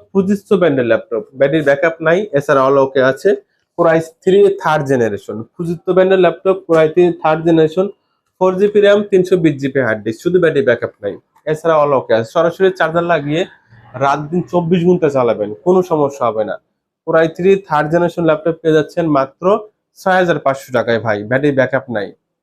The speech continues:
ব্যাটারি ব্যাকআপ লাগালেই কিন্তু আপনার ব্যাটারির দাম মাত্র পনেরোশো টাকা। হ্যাঁ, Core i three থার্ড জেনারেশন ল্যাপটপ দিয়ে কিন্তু AutoCAD ডিজিটাল মার্কেটিং কাজগুলো কিন্তু করা যায়।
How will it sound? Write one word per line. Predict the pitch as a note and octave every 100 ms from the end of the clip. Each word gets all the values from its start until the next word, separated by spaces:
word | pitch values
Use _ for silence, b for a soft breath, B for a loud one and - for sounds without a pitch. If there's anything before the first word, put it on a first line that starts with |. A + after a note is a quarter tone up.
| _ _ _
ব্যাটারি | B2 C3+
ব্যাকআপ | C#3 C3+ D3+ D3
লাগালেই | C#3+ D3 D3 D3+
কিন্তু | D3 D3
আপনার | C#3+ C3+
ব্যাটারির | C#3 D3
দাম | C#3+
মাত্র | C#3 C3+ D3+ D3+
পনেরোশো | C#3+ B2+ C3+ G#2+
টাকা। | G2 - _ _ _ -
হ্যাঁ, | F3+ C3+
Core | - D3
i | C#3+
three | E3 D#3
থার্ড | D3+ D3
জেনারেশন | E3 D#3+ E3
ল্যাপটপ | D3+ C#3+ D#3
দিয়ে | D#3 D#3+
কিন্তু | D#3 E3+ E3 b b b -
AutoCAD | C#3+ D3 D#3 D#3 C#3
ডিজিটাল | C#3+ D#3 D3+
মার্কেটিং | C#3+ B2 C3+ D3 C#3
কাজগুলো | B2+ A#2 B2+
কিন্তু | B2+ C3+
করা | C#3 C#3+ C#3
যায়। | B2 F#2